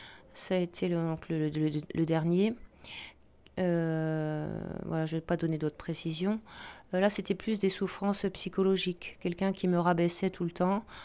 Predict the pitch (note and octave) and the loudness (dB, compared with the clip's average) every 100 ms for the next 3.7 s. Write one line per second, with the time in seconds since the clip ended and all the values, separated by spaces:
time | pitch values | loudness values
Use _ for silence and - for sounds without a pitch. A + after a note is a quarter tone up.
0 | - - - F3+ F#3 F3 F#3 F#3 - G3+ | -18 -10 -6 -2 0 2 2 0 2 0
1 | F#3+ F3+ E3+ E3+ E3+ - F#3 - F3 E3+ | 2 2 2 0 -2 -2 -2 0 0 2
2 | E3+ - E3 - F3+ - - E3 F3 E3+ | 0 -2 -6 -4 -4 -6 -8 -6 -2 -2
3 | E3+ D#3 E3 - F3+ G3+ | -4 -6 -6 0 4 4